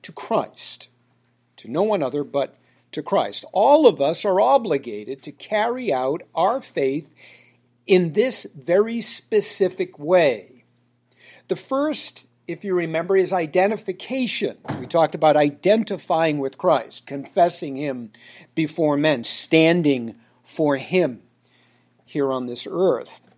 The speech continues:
The second is sacrifice. And we are living sacrifices. We sacrifice self all the time. We carry our crosses daily. The third was submission.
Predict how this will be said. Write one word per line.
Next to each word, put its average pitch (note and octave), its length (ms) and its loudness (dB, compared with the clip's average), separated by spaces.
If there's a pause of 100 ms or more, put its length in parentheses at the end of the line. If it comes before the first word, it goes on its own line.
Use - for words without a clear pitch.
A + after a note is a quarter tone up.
(140)
The - 80 -12
second F#3 500 2
is D3+ 220 -4
sacrifice. - 1200 -4 (800)
And C3 100 -6
we D3+ 140 6
are C#3+ 160 8
living D3+ 500 2
sacrifices. C#3+ 1080 -6
We C#3+ 100 -8
sacrifice D3+ 800 -2
self D#3+ 560 -2
all C#3 240 -6
the C#3 120 -10
time. D3 380 -6
We A#2+ 120 -14 (100)
carry D3 600 -2 (440)
our C3+ 140 -6
crosses C#3 640 -2
daily. C#3 560 -6 (600)
The D3 100 -4
third G#3 560 2
was E3+ 480 0
submission. D#3+ 1120 -6